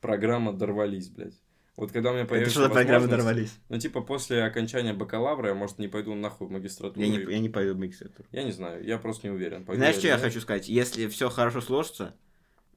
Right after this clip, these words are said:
Speaker 1: Я
Speaker 2: б-, б-,
Speaker 1: перееду.
Speaker 2: бака-, бакалавра заканчиваем, и
Speaker 1: Да.
Speaker 2: понял, и на, на, на, на, на три месяца, на полгодика куда-нибудь.
Speaker 1: Вот факт.
Speaker 2: И, но это если получится все хорошо. Но может так не
Speaker 1: А
Speaker 2: получится.
Speaker 1: что
Speaker 2: Не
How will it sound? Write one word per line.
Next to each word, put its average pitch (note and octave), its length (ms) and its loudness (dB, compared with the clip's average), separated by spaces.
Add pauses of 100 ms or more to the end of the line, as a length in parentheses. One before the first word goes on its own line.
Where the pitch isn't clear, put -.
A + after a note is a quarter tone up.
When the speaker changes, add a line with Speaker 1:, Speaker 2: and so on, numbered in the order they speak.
(160)
Speaker 1:
Я A#2 160 2
Speaker 2:
б-, A2+ 100 2
б-, - 20 2
Speaker 1:
перееду. A2 220 2
Speaker 2:
бака-, C#3+ 260 4
бакалавра C#3 540 4
заканчиваем, A2 640 -4
и B2 120 0
Speaker 1:
Да. B2 80 -2
Speaker 2:
понял, D3 240 4
и D#3 200 0
на, C#3+ 280 0
на, C#3 280 0
на, C3+ 180 -2
на, C3 200 -2
на C3 160 -2
три C#3+ 180 0
месяца, D3 280 0
на A#2+ 40 0
полгодика B2 420 0
куда-нибудь. G#2+ 380 -2 (420)
Speaker 1:
Вот G#2+ 240 -2 (120)
факт. - 320 -2 (160)
Speaker 2:
И, A#2 80 -2
но C#3+ 120 4
это E3 280 4
если E3 180 2
получится E3 380 4
все D3+ 160 -6
хорошо. C3+ 340 -4
Но A#2+ 100 4
может D3+ 200 0
так E3+ 100 -2
не D#3 80 -4
Speaker 1:
А C#3+ 40 -8
Speaker 2:
получится. D3 240 -4
Speaker 1:
что D3 80 0
Speaker 2:
Не E3 60 4